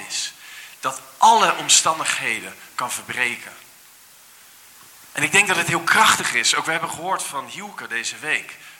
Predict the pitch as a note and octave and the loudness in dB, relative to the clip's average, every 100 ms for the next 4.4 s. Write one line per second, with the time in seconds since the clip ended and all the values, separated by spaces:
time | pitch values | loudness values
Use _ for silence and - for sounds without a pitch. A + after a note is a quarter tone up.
0 | - - - - D#3+ D3+ - - - D#3+ | -16 -12 -8 -4 -4 -4 -8 -10 -8 0
1 | F#3+ F3 D#3 - - C3+ - - C#3+ - | 0 0 -6 -10 -14 -16 -14 -12 -8 -8
2 | G#2+ A2 F#2+ F#2 - - - - - - | -10 -12 -14 -18 -16 -16 -16 -20 -20 -16
3 | - - G#3+ A#3 G3+ F3+ D3 - F#3 G#3 | -8 0 2 2 -2 -2 -2 -2 -2 -8
4 | C3 A2+ - - | -12 -14 -16 -20